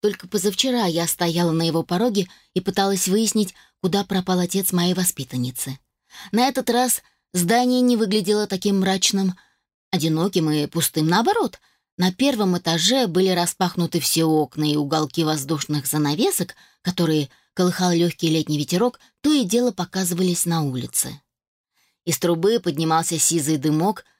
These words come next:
свидетельствуя о том, что на кухне вовсю идёт готовка. Похоже, господин Браун не только вернулся, но и собрал полный штат слуг. Первой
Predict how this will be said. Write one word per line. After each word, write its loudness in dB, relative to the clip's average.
свидетельствуя 0
о -4
том, 0
что -2
на -2
кухне -2
вовсю 0
идёт 0
готовка. -4
Похоже, 2
господин 0
Браун 2
не 2
только 0
вернулся, 0
но 2
и 2
собрал 0
полный 0
штат -4
слуг. -10
Первой 0